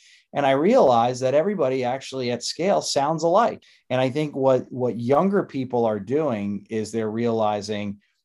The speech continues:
"I have to leverage data. I have to leverage, um, you know, platforms that, that can help me sort of, you know, whether it's A I and how can I message somebody that it sounds more authentic and unique."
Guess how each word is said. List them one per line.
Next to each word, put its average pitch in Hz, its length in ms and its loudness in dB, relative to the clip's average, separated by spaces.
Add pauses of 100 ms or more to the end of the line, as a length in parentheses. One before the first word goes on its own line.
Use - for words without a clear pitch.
(140)
"I 117 140 -2
have 131 240 0 (260)
to 127 80 -2
leverage 110 460 -2
data. 104 420 -2
I 104 80 -8
have 104 260 -4
to 107 80 -6
leverage, 101 720 -6 (380)
um, 101 400 -2 (100)
you 117 80 -6
know, - 60 -6
platforms 123 640 0
that, - 300 -8
that 117 160 -2
can 113 100 -4
help 117 260 0
me 110 440 -4 (500)
sort 113 200 -2
of, 107 140 -4
you 120 80 -4
know, 104 140 -2
whether 107 240 -2
it's 104 260 -8
A 120 200 0
I 113 280 2
and 107 140 -4
how 113 140 -4
can 117 120 -4
I 110 60 -2
message 107 420 -4
somebody 110 280 -4
that 104 120 -2
it 98 80 -8
sounds 120 600 -2
more 117 440 0
authentic 117 640 -4
and 117 140 -4
unique." 113 500 -4